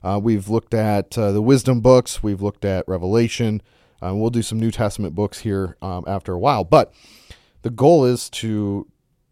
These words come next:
take the scripture and make it understandable for you. Now, obviously, I'm a Lutheran pastor, and so the Lutheran faith shines forth in that understanding.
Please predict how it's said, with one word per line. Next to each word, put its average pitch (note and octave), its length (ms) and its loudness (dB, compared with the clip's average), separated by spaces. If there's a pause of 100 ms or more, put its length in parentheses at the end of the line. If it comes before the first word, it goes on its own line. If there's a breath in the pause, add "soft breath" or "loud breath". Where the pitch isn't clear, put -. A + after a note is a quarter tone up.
(160)
take C#3 200 -2
the A3+ 100 0
scripture G#2+ 460 -2
and G#2 80 -4
make G#2+ 180 -2
it A2 60 0
understandable G2 540 -6
for A2 160 -6
you. B2+ 220 0 (600 loud breath)
Now, G#2 380 0
obviously, A#2 580 0
I'm G2+ 140 -2
a F2 60 -4
Lutheran G2+ 420 -2
pastor, F2 600 -8
and F#2 120 -10
so F2 200 -6
the F2+ 80 -6
Lutheran G#2+ 480 -2
faith - 540 -2
shines G2 640 -4
forth B2+ 640 0
in C3+ 200 0 (120)
that G2 240 -2
understanding. F#2 880 -6